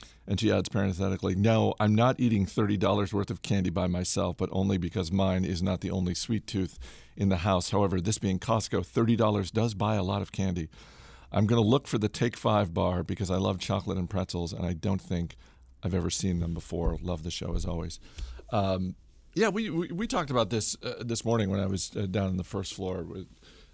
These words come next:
uh, the, part of the reason Take Five bars are underrated, they're just not around. They, they, they're not ubiquitous like Milky Way and Skittles and that sort of thing.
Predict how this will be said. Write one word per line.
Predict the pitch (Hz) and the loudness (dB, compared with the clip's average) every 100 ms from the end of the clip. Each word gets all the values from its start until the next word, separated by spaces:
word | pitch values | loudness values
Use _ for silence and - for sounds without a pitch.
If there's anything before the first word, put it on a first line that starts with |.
| - | -2
uh, | 95 - - - - | -2 -6 -8 -10 -8
the, | 117 117 - - | -4 -4 -6 -12
part | - 190 | -2 0
of | 359 | 2
the | 113 | 2
reason | 120 123 107 95 | 4 4 4 0
Take | - 135 | 0 0
Five | - 107 120 | 4 2 4
bars | 90 90 90 - | 2 -2 -2 -2
are | 90 80 120 | -2 -2 0
underrated, | 113 95 87 101 110 78 73 _ _ _ | 2 2 2 2 2 -2 -10 _ _ _
they're | - 190 | -10 -6
just | 185 185 | -4 -4
not | 185 175 | -2 -4
around. | 156 165 190 - - | -4 -4 -6 -8 -6
They, | 143 | -6
they, | 151 120 - - - | -4 -6 -6 -6 -6
they're | 131 127 143 | -10 -4 -2
not | 151 151 156 - - | 0 -2 -4 -8 -2
ubiquitous | 139 123 147 156 113 90 - | 4 4 4 0 -2 -2 -2
like | 98 95 | -2 0
Milky | 104 92 - | 0 0 -2
Way | 95 87 85 | -2 -2 -4
and | 90 | -6
Skittles | - 101 90 90 | -4 -4 -4 -6
and | 92 | -6
that | 92 92 | -6 -8
sort | 104 | -8
of | 95 | -8
thing. | - 101 | -8 -10